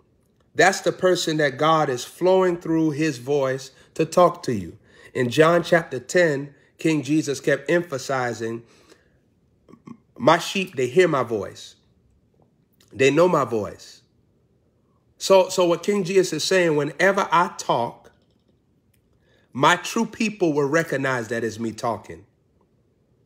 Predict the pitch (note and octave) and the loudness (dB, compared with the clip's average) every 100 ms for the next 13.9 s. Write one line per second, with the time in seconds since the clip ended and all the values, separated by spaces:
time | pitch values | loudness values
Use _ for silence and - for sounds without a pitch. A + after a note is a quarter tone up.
0 | _ _ _ _ _ - F3+ E3 D#3+ C#3+ | _ _ _ _ _ 2 4 6 4 2
1 | - - A3 A3+ A3 F3+ D3+ C#3+ E3+ F3 | -2 -4 0 2 2 0 -2 2 2 2
2 | B2+ C#3 F3 D3+ C#3 C#3+ B2 A2+ C3 D#3+ | 0 -4 -2 -2 -4 -4 -6 -4 0 0
3 | C#3 B2+ A#2+ C3 C#3+ A#2 F#2+ F#2+ _ - | 0 -2 -4 -2 -2 -4 -8 -14 _ -18
4 | - D3 C#3 C3 - G3 G3+ D#3 C#3 A#2 | -2 0 2 -2 0 2 4 2 -4 -8
5 | - F3+ E3+ D#3+ B2 G#2+ - A#2+ A2 G2+ | -4 0 0 0 -8 -8 -8 -8 -8 -10
6 | - D3 B2 - - _ _ _ _ _ | -8 -6 -6 -8 -20 _ _ _ _ _
7 | _ _ _ _ _ _ _ _ _ _ | _ _ _ _ _ _ _ _ _ _
8 | - D3+ C#3 C#3+ G3+ G3+ D#3 D3 C3+ A2+ | 2 4 4 4 2 2 -2 -2 -2 -4
9 | - G2+ E2 - _ _ _ C#3+ C#3 C3 | -6 -10 -12 -20 _ _ _ -2 -2 -2
10 | D3+ F3+ E3 D3+ D3 C#3+ C#3 D3 D3 C3+ | 0 2 2 2 0 -2 0 0 0 -2
11 | C3 D#3+ D#3 A#2+ F2 - _ C#3 D#3 E3 | -4 -4 -2 -4 -8 -16 _ 4 6 6
12 | D3+ C3+ D3 D#3+ D3 C3+ - D#3+ C#3 - | 6 4 4 4 4 0 0 2 2 -2
13 | A#2+ B2 A#2+ - D#3+ E3 C#3 F#2 D#2+ | -6 -6 -6 -2 0 2 0 -2 -8